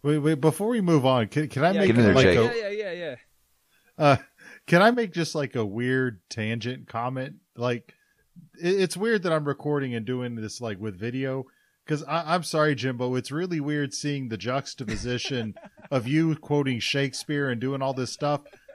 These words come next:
Speaker 1: but you look like Razor Ramon's illegitimate child.
Speaker 3: Oh, mid nineties W W F reference, yes.
Speaker 2: Razor Ramon, huh?
Speaker 1: And, and I
Speaker 2: Look
Speaker 1: mean
Speaker 2: him
Speaker 1: that with,
Speaker 2: up.
Speaker 1: like, all the
Speaker 2: Really?
Speaker 1: respect.
Speaker 2: Yeah.
Speaker 1: Like, it,
Speaker 2: Yeah,
Speaker 1: it's
Speaker 2: that's,
Speaker 1: just
Speaker 2: like,
Speaker 1: jarring.
Speaker 2: the ugliest guy in, in W W E, so, uh, <laughs>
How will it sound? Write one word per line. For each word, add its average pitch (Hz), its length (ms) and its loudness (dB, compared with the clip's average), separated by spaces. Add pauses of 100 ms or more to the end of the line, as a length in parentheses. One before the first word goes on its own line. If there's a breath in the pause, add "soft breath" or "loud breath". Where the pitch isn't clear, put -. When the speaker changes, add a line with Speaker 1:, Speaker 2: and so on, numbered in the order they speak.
Speaker 1:
but 151 180 -2
you 156 100 2
look 202 200 -2
like 170 300 2
Razor 143 400 2
Ramon's 123 500 -2
illegitimate 120 680 -2
child. 107 380 -6
Speaker 3:
Oh, 101 680 10
mid 98 260 8
nineties 107 340 6
W 98 200 8
W 101 260 8
F 107 140 6
reference, 104 460 4
yes. 85 720 2
Speaker 2:
Razor 165 380 -10
Ramon, 160 360 -14
huh? 143 120 -18
Speaker 1:
And, 190 120 4
and 202 180 8
I 202 80 8
Speaker 2:
Look 196 60 0
Speaker 1:
mean 254 180 2
Speaker 2:
him - 40 0
Speaker 1:
that 202 160 2
with, 196 120 0
Speaker 2:
up. - 40 -2
Speaker 1:
like, 165 180 0
all 165 200 2
the 175 120 -4
Speaker 2:
Really? 147 140 0
Speaker 1:
respect. 156 480 0
Speaker 2:
Yeah. 143 40 -4
Speaker 1:
Like, 123 300 -4
it, - 140 -12
Speaker 2:
Yeah, 240 220 0
Speaker 1:
it's 160 80 -2
Speaker 2:
that's, 151 140 -4
Speaker 1:
just 180 240 0
Speaker 2:
like, 147 80 0
Speaker 1:
jarring. 196 280 2
Speaker 2:
the - 60 -4
ugliest 214 260 -2
guy 208 220 0
in, 180 240 -4
in 165 180 -12
W 185 300 -6
W 175 400 -4
E, 175 280 -8
so, 156 380 -8
uh, 135 240 -6 (400 soft breath)
<laughs> 196 80 -6